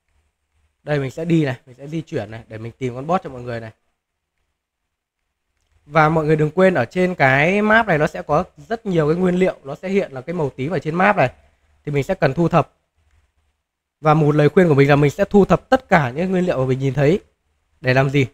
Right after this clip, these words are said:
Để khi mà mình chế đồ á, thì, ờ, mình thiếu cái nguyên liệu gì, mình chỉ việc vào B và mình xem là nó ở map nào mà thôi. Mọi người hiểu ý mình không? Bởi vì là mình sẽ không thể thuộc được những cái, từng cái nguyên liệu nó ở những cái map nào.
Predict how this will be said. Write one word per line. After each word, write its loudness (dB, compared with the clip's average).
Để -4
khi 4
mà 2
mình 0
chế 4
đồ 8
á, 6
thì, 2
ờ, 6
mình 0
thiếu 6
cái 4
nguyên 6
liệu 0
gì, 2
mình -2
chỉ -4
việc 0
vào 4
B 4
và 4
mình 0
xem 2
là 4
nó 4
ở 2
map -2
nào -2
mà -8
thôi. 2
Mọi -12
người 0
hiểu -2
ý 0
mình 2
không? 2
Bởi -6
vì 0
là 2
mình 0
sẽ -8
không 0
thể 0
thuộc 2
được 0
những -10
cái, 0
từng 2
cái -2
nguyên 0
liệu 2
nó 2
ở 4
những -10
cái -2
map 0
nào. 0